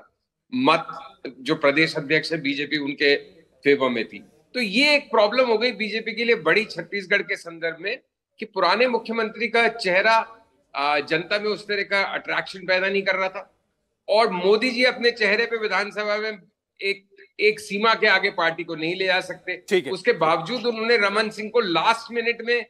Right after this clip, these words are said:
Speaker 1: उसको ticket दिया और थोड़ा projection हुआ, उसकी वजह से थोड़ा बहुत fight में आए, लेकिन उसकी वजह से थोड़ा बहुत नुकसान भी भुगतना पड़ रहा है।
Speaker 2: चलें, ठीक।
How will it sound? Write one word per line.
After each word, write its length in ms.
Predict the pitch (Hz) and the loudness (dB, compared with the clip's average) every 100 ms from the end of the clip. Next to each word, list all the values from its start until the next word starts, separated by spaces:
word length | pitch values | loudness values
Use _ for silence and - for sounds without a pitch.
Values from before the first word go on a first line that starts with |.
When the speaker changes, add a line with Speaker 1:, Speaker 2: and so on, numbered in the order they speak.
| - _ _ - | -16 _ _ -16
Speaker 1:
उसको 260 | 190 - 220 | -6 -4 -2
ticket 340 | 202 214 208 | 0 0 0
दिया 180 | 220 214 | 2 2
और 100 | 214 | 2
थोड़ा 160 | 202 214 | 0 -4
projection 580 | 214 180 175 180 - 202 | -2 -6 -4 -8 -8 -4
हुआ, 180 | 196 220 220 - _ 180 | -2 -2 -4 -18 _ -12
उसकी 240 | 175 233 | -8 2
वजह 140 | 226 | 4
से 100 | 240 240 | 4 2
थोड़ा 260 | - 208 | 2 4
बहुत 260 | 226 233 233 | 4 2 0
fight 360 | - 190 202 208 | 0 0 0 -2
में 80 | 220 | -2
आए, 160 | 220 277 | 0 -2
लेकिन 220 | 277 269 | -6 -12
उसकी 240 | 240 254 | -12 -2
वजह 120 | 262 | -2
से 100 | 277 | -2
थोड़ा 240 | 269 233 247 | -6 -4 -2
बहुत 160 | 277 233 | -2 -4
नुकसान 400 | - - 226 240 | -6 0 2 0
भी 80 | 220 | -6
भुगतना 360 | 160 165 156 | -4 -2 -2
पड़ 140 | 139 135 | -4 -4
रहा 120 | 131 | -2
है। 60 | 131 | 4
Speaker 2:
चलें, 220 | 185 196 | 4 4
ठीक। 180 | 170 | -2